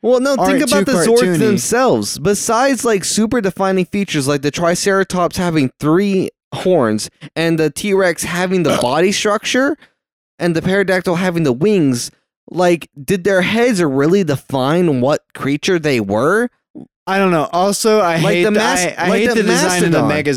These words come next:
Speaker 2: Megazord. I think the Megazord looks awful.
Speaker 1: Really?
Speaker 2: Yes, because this is just me, and, uh, this is something I kinda have a pl-, complaint with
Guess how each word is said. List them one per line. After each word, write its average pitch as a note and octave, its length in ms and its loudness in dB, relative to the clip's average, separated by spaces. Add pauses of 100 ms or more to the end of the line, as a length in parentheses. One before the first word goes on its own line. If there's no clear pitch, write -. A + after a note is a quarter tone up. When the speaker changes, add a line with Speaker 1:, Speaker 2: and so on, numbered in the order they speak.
(380)
Speaker 2:
Megazord. C#3 100 -12 (400)
I C3 80 -6
think D#3 200 -2
the D3+ 60 2
Megazord D3 580 0
looks C3 200 -6
awful. B2+ 680 -4
Speaker 1:
Really? D3 920 0 (300)
Speaker 2:
Yes, F3+ 280 0
because D#3+ 360 -4 (600)
this E3 200 0
is A3+ 140 -2
just A3+ 220 -2
me, E3+ 380 0 (640)
and, F3 120 0
uh, C#3 140 0
this E3+ 240 -2
is F#3+ 140 -2
something G3+ 320 0
I E3 140 -2
kinda E3+ 200 -2
have D#3 220 0
a C3+ 80 0
pl-, - 180 -6 (100)
complaint C#3 440 -4
with B2+ 180 -2